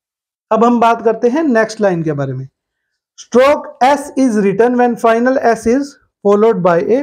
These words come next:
vowel। स्ट्रोक एस पूरा लिखा जाएगा अगर उसके बाद कोई वोवल यानी कोई मात्रा आ जाएगी, जैसे पुलिसी में मैंने बताया है,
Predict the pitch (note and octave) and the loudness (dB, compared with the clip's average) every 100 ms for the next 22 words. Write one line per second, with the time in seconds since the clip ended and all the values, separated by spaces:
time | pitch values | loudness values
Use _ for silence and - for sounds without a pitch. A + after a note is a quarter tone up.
0 | A3+ D#3+ F3+ D#3+ B2 - _ _ _ _ | -2 0 0 0 -2 -10 _ _ _ _
1 | _ _ _ A3+ C4 C#4 - C4 C4+ - | _ _ _ 0 2 0 0 0 0 0
2 | B3 C#4 C4+ B3 B3 A3+ A3 B3+ C4 B3 | 2 2 2 0 2 2 2 2 2 0
3 | B3 B3 A3+ A3 A3 A#3 A#3+ G3+ G3+ G#3 | 0 0 2 2 2 -2 2 2 2 2
4 | G3+ A3 C#4 D4 A3+ G3+ G3+ G#3 F3 D#3+ | 0 0 -2 0 2 0 2 0 2 0
5 | D#3 E3+ G#3 C4+ - G#3+ A3 G#3+ A#3 G#3+ | 0 0 0 -2 -2 -2 -2 -4 -2 0
6 | G3 F#3+ A3+ G3 F#3 E3 D3+ | 0 0 0 -2 0 0 -2